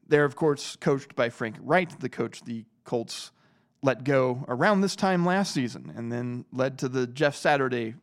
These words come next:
Festival, and we don't really need to go back and look at that. All right, a couple other notes about the game.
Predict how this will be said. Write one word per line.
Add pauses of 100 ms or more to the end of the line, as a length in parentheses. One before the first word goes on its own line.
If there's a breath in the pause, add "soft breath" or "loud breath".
Festival,
and
we
don't
really
need (540 soft breath)
to
go
back
and
look
at
that. (220)
All
right,
a
couple
other
notes
about
the
game.